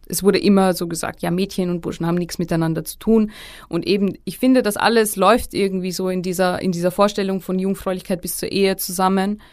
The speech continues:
dass du als Mädchen halt nicht mit Männern auf der Straße zu sehen sein solltest. Und das ist eben einfach, äh, ja, das ist, es läuft halt alles in dem Ding zusammen, dass es einfach Kontrolle geben muss. Also die Mädchen werden einfach kontrolliert, ihre Sexualität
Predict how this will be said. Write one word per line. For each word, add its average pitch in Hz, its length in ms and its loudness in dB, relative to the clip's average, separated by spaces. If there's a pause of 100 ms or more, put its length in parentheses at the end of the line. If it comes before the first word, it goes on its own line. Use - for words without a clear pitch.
(140)
dass 185 380 2
du 202 100 2
als 185 180 4
Mädchen 185 280 -2
halt 185 120 -2
nicht 202 160 -2
mit 185 140 -6 (180)
Männern 180 380 -2
auf - 140 -8
der - 80 4
Straße 170 400 -4
zu 185 140 -4
sehen 170 320 -2
sein 175 200 -2
solltest. 175 680 0
Und 196 200 0
das 190 200 -4
ist 196 140 -8
eben 196 360 -2 (140)
einfach, 190 500 0
äh, 185 500 -2 (440)
ja, 196 240 4
das 185 220 -4
ist, - 260 -14
es 185 160 -6
läuft 214 180 2
halt 233 140 0
alles 196 240 0
in 196 100 -2
dem 196 140 0
Ding 190 160 -2
zusammen, 190 340 -4
dass 180 160 -6
es 185 80 -8
einfach 180 220 -10
Kontrolle 190 600 2 (200)
geben 185 280 2
muss. 185 300 0
Also 180 220 -4
die 180 120 -2
Mädchen 196 300 2
werden 180 160 -4
einfach - 240 -6
kontrolliert, 196 760 0
ihre 185 200 0
Sexualität 190 840 0